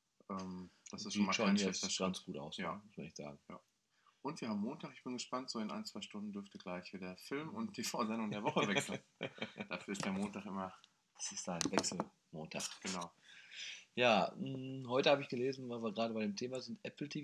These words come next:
Speaker 2: V, hast du
Speaker 1: Ja,
Speaker 2: mitgekriegt, dass
Speaker 1: bevor wir das
Speaker 2: wahrscheinlich
Speaker 1: sagen, ich will noch ganz kurz, bevor, das geht gleich wieder unter, äh, einfach mal kurz ein Dankeschön an die, die überhaupt mitgemacht haben bei dem Gewinnspiel. Das
Speaker 2: Ja.
Speaker 1: haben wir eben ein bisschen
Speaker 2: Ach so,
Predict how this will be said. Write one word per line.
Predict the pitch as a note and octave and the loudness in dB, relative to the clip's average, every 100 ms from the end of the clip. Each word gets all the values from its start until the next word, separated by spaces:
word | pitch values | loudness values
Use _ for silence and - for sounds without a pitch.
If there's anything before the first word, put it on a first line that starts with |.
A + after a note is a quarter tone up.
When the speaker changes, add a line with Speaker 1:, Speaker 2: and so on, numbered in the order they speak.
| D3 | 0
Speaker 2:
V, | B2+ | 0
hast | B2 | 0
du | B2+ | -4
Speaker 1:
Ja, | A#2+ | -4
Speaker 2:
mitgekriegt, | B2+ F#2+ - C#3+ C3 | 0 0 0 -2 -2
dass | B2 | 0
Speaker 1:
bevor | D3+ | 2
wir | |
das | D3 | 4
Speaker 2:
wahrscheinlich | C3+ C#3 | 2 0
Speaker 1:
sagen, | A2+ G#2 | 2 2
ich | - | 0
will | C#3 | -2
noch | E3 - | -2 -2
ganz | D#3+ - | -4 -4
kurz, | - D3 | -4 -4
bevor, | - C#3 A#2 | -4 -4 -2
das | G#2+ | -2
geht | C3+ | -2
gleich | - A2+ | -2 -2
wieder | A2+ G2+ | -2 -2
unter, | C3 - F#2 - - - G#2+ - | -4 -6 -6 -8 -12 -4 -4 0
äh, | G#2+ G#2 G#2 | 4 4 4
einfach | B2 - A#2+ | 2 0 0
mal | A#2+ | 0
kurz | G#2+ D3 F3 - | 0 0 0 0
ein | A#2 | 0
Dankeschön | C3 C3 - A2+ | 0 0 -2 0
an | G2+ | 0
die, | A#2+ | 0
die | A#2 | 2
überhaupt | G2+ F2+ - | 2 2 2
mitgemacht | G#3 - A#2+ D#2+ - | 0 0 -2 -2 -4
haben | E2 D#2+ G2+ | -6 -6 -4
bei | - F2+ | -2 0
dem | F#2 F2+ | 0 -2
Gewinnspiel. | F#2+ F2+ - - C#3+ | -2 -2 -2 -4 -2
Das | - | 0
Speaker 2:
Ja. | E2+ | 2
Speaker 1:
haben | |
wir | - | 2
eben | C3 B2+ | 2 0
ein | |
bisschen | - C3+ | -2 -2
Speaker 2:
Ach | A#2 - | -2 2
so, | G#2+ | 6